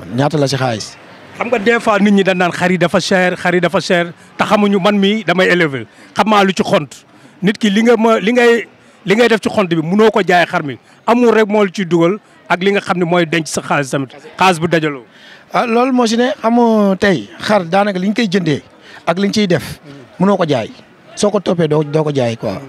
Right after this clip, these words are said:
Speaker 1: Parce que ni ngay in-, investir lépp def ko si. Yow daal xaalis bi daje soo calculé sax daanaka dañ siy bàyyi ay millions muy dem.
Speaker 2: Yow
Speaker 1: Ay
Speaker 2: bi nga, bi nga indee xar yi yàgg na wala yàggul? Ñaata jour nga fi defagum?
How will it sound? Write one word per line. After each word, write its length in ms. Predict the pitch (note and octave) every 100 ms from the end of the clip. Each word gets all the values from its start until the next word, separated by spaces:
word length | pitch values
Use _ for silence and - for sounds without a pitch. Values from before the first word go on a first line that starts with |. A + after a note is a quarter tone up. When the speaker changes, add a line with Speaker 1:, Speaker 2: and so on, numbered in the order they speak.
| B2 - - - - -
Speaker 1:
Parce 140 | F3
que 40 | F#3+
ni 80 | F3+
ngay 160 | G3 G3 A3
in-, 280 | G#3+ - G3
investir 420 | F#3+ F3 F#3 D3+
lépp 260 | E3 G3 E3+
def 140 | F3
ko 100 | D#3+
si. 160 | C#3+ A2+ - - -
Yow 120 | G3
daal 160 | A3 G3+
xaalis 220 | A3 A#3+
bi 60 | A#3
daje 200 | G#3 F3+
soo 140 | G#3+
calculé 380 | G#3+ A3 G#3 F#3+
sax 120 | F3
daanaka 280 | F3+ G3+ F#3+
dañ 120 | F#3
siy 120 | F#3+ F#3+
bàyyi 200 | F#3 E3
ay 60 |
millions 300 | E3 F#3 F3+
muy 120 | E3
dem. 200 | C#3 A2+ F#2 - - - - - -
Speaker 2:
Yow 100 | F3+
Speaker 1:
Ay 120 | D#3+
Speaker 2:
bi 40 | D#3
nga, 120 | A3+ - E3+
bi 120 | F#3+
nga 120 | A#3 A3+
indee 220 | A3 G#3+ G3
xar 200 | G3+ E3+
yi 80 | E3+
yàgg 220 | G3 B3
na 80 | D4
wala 180 | A#3 F#3+
yàggul? 340 | F3 D3 C3+
Ñaata 220 | F3+ G#3
jour 120 | F#3+ G3
nga 120 | F3
fi 80 | D#3
defagum? 300 | C#3+ C3+